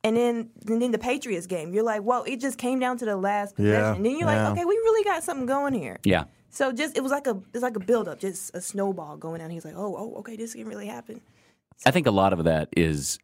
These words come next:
Speaker 3: is tied into the, the man who will be the M V P of the league this year.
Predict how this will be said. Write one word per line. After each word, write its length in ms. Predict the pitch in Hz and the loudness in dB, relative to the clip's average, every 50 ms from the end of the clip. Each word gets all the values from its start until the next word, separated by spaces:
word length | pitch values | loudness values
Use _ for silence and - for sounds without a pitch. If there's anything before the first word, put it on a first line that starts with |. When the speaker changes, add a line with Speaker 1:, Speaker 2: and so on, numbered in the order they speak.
| _ | _
Speaker 3:
is 200 | - 90 78 - | 2 2 2 0
tied 340 | - - 101 87 85 82 80 | 0 2 2 4 4 4 2
into 640 | 82 80 80 76 - - 82 78 76 71 71 69 - - - - - - - _ _ _ _ _ - - | 2 2 2 0 2 2 2 2 2 0 -2 -4 -8 -12 -20 -20 -20 -20 -20 _ _ _ _ _ -8 -4
the, 320 | - - - - 95 104 | -4 -2 -2 2 2 2
the 160 | 92 85 87 82 | 2 4 2 4
man 220 | 82 82 82 82 | 4 4 2 2
who 120 | 85 90 | 2 2
will 160 | 82 82 85 78 | 2 2 2 2
be 100 | 80 76 | 2 2
the 100 | 82 80 | 2 2
M 80 | 78 | 2
V 80 | 76 78 | 0 0
P 140 | 73 - 78 | 0 0 -2
of 40 | 73 | 0
the 40 | 73 | -2
league 220 | 73 73 73 71 | -2 -4 -4 -4
this 160 | - - - | -6 -4 -4
year. 120 | - - | -4 -4